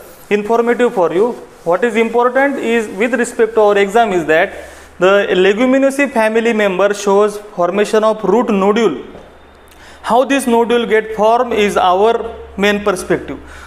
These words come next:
So second stage was nodule formation stage. How this nodule formation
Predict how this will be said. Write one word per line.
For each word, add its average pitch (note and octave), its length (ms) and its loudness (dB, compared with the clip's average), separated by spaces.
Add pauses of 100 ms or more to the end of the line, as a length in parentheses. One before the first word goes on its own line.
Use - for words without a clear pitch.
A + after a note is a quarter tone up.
So G3+ 100 0
second A3+ 380 2
stage B3+ 340 2
was B3+ 280 2
nodule A#3 460 0
formation F#3 480 -2
stage. G#3+ 300 0 (280)
How B3 180 0
this C4 180 -2
nodule B3+ 300 2
formation A#3 540 0